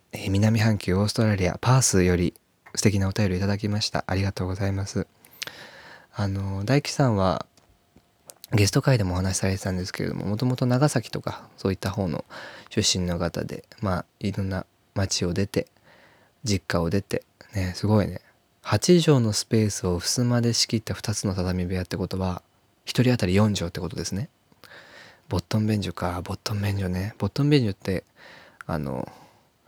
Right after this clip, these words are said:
水洗じゃないってことですよね。で、風呂場、キッチン、そうか。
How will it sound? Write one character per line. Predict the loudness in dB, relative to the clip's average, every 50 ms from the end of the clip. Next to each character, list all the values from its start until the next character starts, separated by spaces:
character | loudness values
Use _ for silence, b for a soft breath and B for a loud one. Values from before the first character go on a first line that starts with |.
| b b -8
水 | 0 2 2 4
洗 | 4 4 2 2
じ | 2 2
ゃ |
な | 2 2
い | 2 0
っ |
て | -2 -6 -10
こ | -12 -10
と | -10 -10
で | -10 -10 -10
す | -10 -10
よ | -8 -8
ね。 | -8 -8 -10 -12 _ _ _ _ _ _ _ _ B B B B B B B B B B B B B _ -12
で、 | -10 -8
風 | -8 -4 -4 -2
呂 | -2 -2 -2
場、 | -2 -4 -4 -4
キ | -6 -6 -8
ッ | -6 -6
チ | -10 -10 -8
ン、 | -8 -8
そ | -8 -8
う | -8 -10
か。 | _ -14 -14 -14 -16 -18 -20